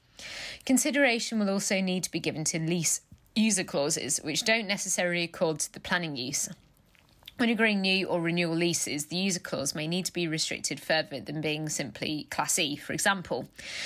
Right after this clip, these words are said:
to ensure that sufficient control is retained over use.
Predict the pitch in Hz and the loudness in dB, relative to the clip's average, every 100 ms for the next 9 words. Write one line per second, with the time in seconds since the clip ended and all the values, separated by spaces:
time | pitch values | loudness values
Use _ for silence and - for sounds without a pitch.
0 | - - - - 339 285 254 240 - 202 | -6 -6 -8 0 2 4 4 2 0 0
1 | 208 - 202 202 208 175 175 160 156 156 | 0 2 0 0 0 4 4 2 -2 -2
2 | 160 - 156 147 127 135 127 123 - - | -2 0 -2 -2 -6 -6 -4 -4 0 0